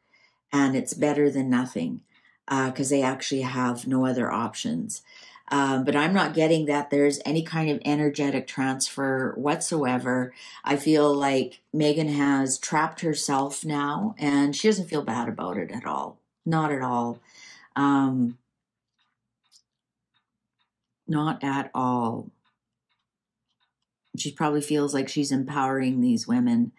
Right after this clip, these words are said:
But yeah, now she has to wear those wigs now f-, forevermore. Um, it's just like, you know, now she has to bronze her face forevermore.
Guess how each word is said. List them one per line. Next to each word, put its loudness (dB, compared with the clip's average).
But 0
yeah, 4
now 2
she 0
has 0
to -6
wear 2
those -4
wigs -2
now 0
f-, -20
forevermore. 0
Um, 2
it's -2
just -2
like, -2
you -2
know, 4
now 4
she -6
has -4
to -12
bronze -2
her -4
face -2
forevermore. -4